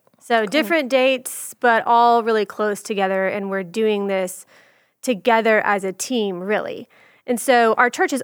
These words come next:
always done, Clear Creek has always had some sort of women's ministry, whether it's been unofficial or official. We've had, uh, we've done it in different ways, but we've always had things, you know, for women and by women in different places. This year,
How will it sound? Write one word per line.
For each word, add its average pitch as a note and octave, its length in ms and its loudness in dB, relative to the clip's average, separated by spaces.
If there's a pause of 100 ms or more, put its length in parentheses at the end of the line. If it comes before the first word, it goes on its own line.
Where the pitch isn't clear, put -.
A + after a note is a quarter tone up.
always C4 320 4
done, G#3+ 120 0
Clear A#3 160 -2
Creek A3 120 -8
has G#3+ 140 -4
always A#3+ 200 2
had A#3 180 -2
some A#3 360 0
sort G#3 400 -2
of G3+ 140 -8
women's F#3+ 300 -10
ministry, - 460 -16
whether G3 260 -4
it's F#3+ 120 -8
been G3 160 -8
unofficial B3 600 0
or G#3+ 240 2
official. G#3+ 580 -4
We've G3 280 -6
had, G3+ 400 -2 (420)
uh, G3 200 -4
we've G#3 140 -2
done A3 180 2
it A3 100 2
in G#3 100 0
different G3+ 300 -4
ways, F#3 500 -6 (380)
but B3+ 80 2
we've C#4 180 0
always E4 240 4
had C#4 240 0
things, B3+ 400 2
you A#3+ 60 -2
know, F#3+ 120 -2
for A#3+ 300 2
women A3+ 360 2
and G3+ 180 -4
by G#3 200 2
women G#3+ 200 0
in G3+ 40 -4
different G#3+ 280 -4
places. G3 540 -6
This - 420 -2
year, F#3+ 420 -4